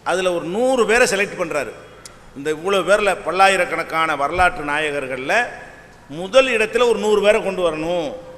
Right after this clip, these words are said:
அப்படின்னு சொல்லி என்ன செய்றாரு? நூறு பேரை கொண்டு வந்து தொகுத்து, The ஹண்ட்ரட் என்ற பெயர்ல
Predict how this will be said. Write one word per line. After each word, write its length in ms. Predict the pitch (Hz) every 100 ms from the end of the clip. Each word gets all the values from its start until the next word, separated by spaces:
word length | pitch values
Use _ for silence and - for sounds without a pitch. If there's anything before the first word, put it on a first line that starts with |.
| - -
அப்படின்னு 320 | 170 190 185
சொல்லி 100 | 190
என்ன 140 | 202
செய்றாரு? 580 | 180 190 185 185 175 123 - - - -
நூறு 300 | 160 233 233
பேரை 320 | 170 196 226 170
கொண்டு 200 | 185 180
வந்து 840 | 175 214 254 208 190 180 170 170
தொகுத்து, 720 | 180 170 170 180 247 262 - - - - - - - - 190
The 120 | 196
ஹண்ட்ரட் 520 | 180 214 214 240 220
என்ற 240 | 202 185
பெயர்ல 500 | 175 180 190 180 143